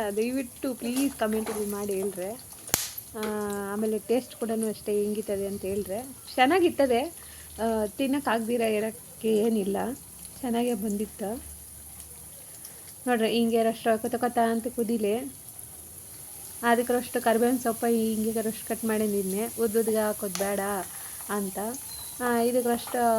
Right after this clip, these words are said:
ಮೆಣಸ್ಕಾಯಿಗಳು ಒಂದೆರಡು ಹಾಕಿ, ಹಸಿ ಮೆಣಸ್ಕಾಯಿ, ಆ, ಅರಷ್ಟು ಹುರಿದ್ರೆ ಭಲೇ ಚೆನ್ನಾಗಿರ್ತದೆ ಖಾರ ತಿನ್ನೋಕೆ, ನೆಂಚ್ಕೊಳಕ್ಕೂ ಕೂಡ ಚೆನ್ನಾಗಿರ್ತದೆ.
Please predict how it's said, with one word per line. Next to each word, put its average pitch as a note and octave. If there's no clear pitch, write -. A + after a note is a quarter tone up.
ಮೆಣಸ್ಕಾಯಿಗಳು G#3+
ಒಂದೆರಡು G3+
ಹಾಕಿ, G#3
ಹಸಿ G#3
ಮೆಣಸ್ಕಾಯಿ, G3+
ಆ, G#3
ಅರಷ್ಟು G#3
ಹುರಿದ್ರೆ A3+
ಭಲೇ G#3
ಚೆನ್ನಾಗಿರ್ತದೆ G#3+
ಖಾರ G3
ತಿನ್ನೋಕೆ, A3
ನೆಂಚ್ಕೊಳಕ್ಕೂ A#3
ಕೂಡ G#3+
ಚೆನ್ನಾಗಿರ್ತದೆ. G#3+